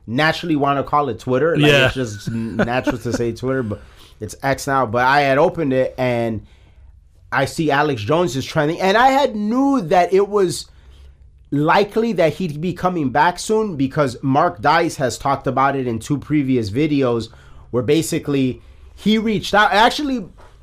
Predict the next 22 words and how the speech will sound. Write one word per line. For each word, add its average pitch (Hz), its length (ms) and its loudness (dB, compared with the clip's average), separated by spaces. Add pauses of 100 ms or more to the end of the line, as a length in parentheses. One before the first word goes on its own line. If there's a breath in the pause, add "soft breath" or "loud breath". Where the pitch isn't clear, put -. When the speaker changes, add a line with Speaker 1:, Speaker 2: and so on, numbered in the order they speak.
(260 loud breath)
Speaker 1:
credit 220 340 4
where 185 120 2
credit's 165 340 0
due. 185 120 0
Mark 165 420 2
Dice 185 420 2
is 147 200 2
largely 170 600 2
responsible 196 720 0
for 185 280 0
my, 170 280 0
Alex 165 340 0
Jones 185 320 -2
coming 190 320 -2
back 196 280 2 (200 loud breath)
Speaker 2:
Yeah. 104 160 -8
Speaker 1:
because 135 340 0
Mark 147 360 2
Dice 175 460 2
was 135 260 0
the 135 100 0
one 156 460 0